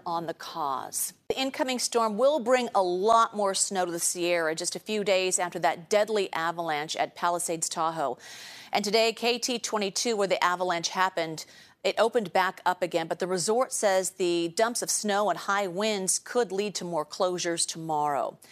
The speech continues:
And the roads in the Sierra look pretty good right now, but you may want to hold off on travel. The heavy snow starting tonight could bring reduced visibility and even road closures. So let's go to Paul Hagan.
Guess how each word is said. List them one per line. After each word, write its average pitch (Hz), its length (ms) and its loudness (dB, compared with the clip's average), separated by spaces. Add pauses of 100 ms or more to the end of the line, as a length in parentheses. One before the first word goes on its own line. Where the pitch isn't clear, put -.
(480)
And 302 160 2
the 302 40 6
roads 339 360 4
in 381 60 0
the 339 60 2
Sierra 285 320 2
look 277 180 0 (200)
pretty 440 300 -2
good 185 260 0
right 143 260 -2
now, 160 240 0
but 233 320 0
you 277 60 0
may 269 160 0
want 294 160 2
to 254 60 0
hold 240 240 2
off 220 180 0
on 185 140 -2
travel. 214 480 0
The 180 80 -4
heavy 214 260 -2
snow 202 240 0
starting 202 340 -2
tonight 175 480 -2 (300)
could 226 240 0
bring 214 240 0
reduced 185 480 -2
visibility 175 560 0
and 165 160 -4
even 196 380 -4
road 170 300 0
closures. 160 480 -2
So 175 120 -4
let's 202 140 -2
go - 100 -2
to 190 60 -2
Paul 185 220 0
Hagan. 175 340 -2